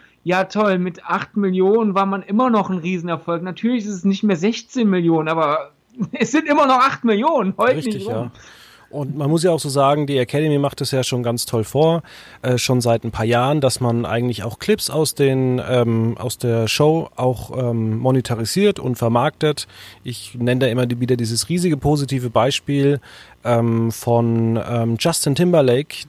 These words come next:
Speaker 2: der Get Happy gesungen hat, zu Beginn, glaub ich, von vor zwei oder drei Jahren. Der ist durch die Decke gegangen und das wird natürlich auch bei den Quoten nie so wirklich, ähm, betrachtet, während irgendwelche Clips mit, ja, weiß, weiß nicht mehr, vor zwanzig Jahren,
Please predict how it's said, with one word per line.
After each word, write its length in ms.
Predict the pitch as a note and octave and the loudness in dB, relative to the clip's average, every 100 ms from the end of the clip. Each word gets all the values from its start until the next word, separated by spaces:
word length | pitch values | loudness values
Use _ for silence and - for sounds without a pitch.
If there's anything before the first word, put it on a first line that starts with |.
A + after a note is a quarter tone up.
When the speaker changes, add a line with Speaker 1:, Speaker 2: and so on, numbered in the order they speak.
| - | -2
Speaker 2:
der 320 | B2 A#2+ A#2+ | 2 2 2
Get 240 | A#2 A#2 | 0 -2
Happy 260 | E3 E3 D3+ | 0 0 -2
gesungen 420 | B2+ A#2 A#2+ A#2 | -2 -2 -2 0
hat, 200 | A#2+ - | -2 -2
zu 100 | B2+ | -4
Beginn, 260 | A#2 A#2 C3 | -2 0 0
glaub 220 | C3 B2+ | 2 2
ich, 100 | B2 | 0
von 360 | - - B2 B2 | -4 -4 -2 -2
vor 440 | A#2+ A#2 A2+ A2 | 0 2 0 -2
zwei 320 | - A#2+ C3+ | -2 0 2
oder 120 | B2+ | 2
drei 240 | A#2 G#2 A2 | 0 0 0
Jahren. 380 | A2 A2 C#3 C#3+ - - - _ A#2+ | 2 0 0 -6 -12 -20 -20 _ -4
Der 200 | A#2+ - | -2 -4
ist 440 | C3+ - - B2 C3+ | -6 -6 -8 -8 -4
durch 160 | C#3+ | -4
die 100 | - | -2
Decke 240 | C3+ D#3 C#3+ | 0 0 0
gegangen 360 | A#2 G#2+ A2 | 2 0 0
und 200 | A2 A2+ | 0 -2
das 160 | B2 A#2+ | -2 -2
wird 140 | C#3 | -2
natürlich 340 | C3+ B2+ B2+ - | -2 -2 -2 0
auch 160 | C#3+ | 0
bei 140 | - A#2+ | 2 0
den 160 | B2 | 0
Quoten 580 | - C3 E3 - D#3+ E3 - - - - | 0 0 0 0 -2 -2 -4 -16 -16 -2
nie 180 | C#3 F3+ | 2 4
so 180 | D3+ C3+ | 2 2
wirklich, 680 | C#3+ - C#3+ C3+ - - - | 0 2 0 0 -2 -8 -4
ähm, 680 | A#2+ A#2+ A#2 A#2 A2+ G#2+ - | -2 0 -2 -2 -4 -8 -8
betrachtet, 500 | A#2+ B2+ C#3+ D3 B2 | -4 -2 0 -2 0
während 380 | B2+ C3 C3 C3 | 2 2 0 -2
irgendwelche 400 | C#3 C#3 B2 B2+ | -2 0 0 -2
Clips 480 | - F3+ - - | -2 -2 -2 -4
mit, 600 | C3 C3+ - - - - - - _ _ _ | 0 0 -2 -6 -6 -8 -12 -20 _ _ _
ja, 340 | G2+ A2+ B2 | -12 -8 -6
weiß, 260 | G#2 G#2 - | -4 -4 -6
weiß 220 | - A#2+ B2+ | -10 -6 -2
nicht 80 | A#2+ | 0
mehr, 120 | G#2+ | 0
vor 120 | A2+ | -4
zwanzig 460 | - B2+ C3 B2+ - | 0 0 2 -2 0
Jahren, 380 | G#2+ C#3 D#3+ | 2 2 -2